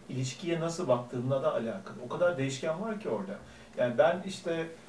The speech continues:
sahnede, sahne alan bir kadından hoşlanıp onun peşinden gittiysem ve onunla beraber olmaya başladıysam bu benim ilişkiye bakışımla alakalı. Ee, zaten bir yere getirip yani, yani işte çok mutluyum, okey. Üç ay, beş ay, altı ay, bir sene devam ettim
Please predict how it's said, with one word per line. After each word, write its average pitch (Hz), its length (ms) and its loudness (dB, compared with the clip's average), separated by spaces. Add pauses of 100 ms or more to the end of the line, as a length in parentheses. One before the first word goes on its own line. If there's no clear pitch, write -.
(180)
sahnede, 165 600 2
sahne 160 400 2
alan 151 380 4
bir 147 80 -8
kadından 156 380 0
hoşlanıp 156 520 -4
onun 147 160 -2
peşinden 147 460 0
gittiysem 131 600 -2
ve 147 100 2
onunla 139 340 0
beraber 123 340 6
olmaya 123 320 0
başladıysam 131 720 -2 (280)
bu 175 100 -2
benim 196 260 4
ilişkiye 185 400 -2
bakışımla - 420 -2
alakalı. 190 420 -2 (600)
Ee, 123 400 2
zaten 147 640 4 (120)
bir 131 60 -4
yere 151 220 4
getirip 151 380 -4 (680)
yani, - 140 -6 (120)
yani - 140 -8 (140)
işte - 200 -12 (220)
çok 196 280 2
mutluyum, 143 300 -8
okey. 131 360 -2 (300)
Üç 135 160 -4
ay, 113 180 4
beş - 180 2
ay, 117 140 2
altı 139 280 4
ay, - 140 4
bir 190 80 -4
sene 220 280 -2
devam 247 300 6
ettim - 220 -10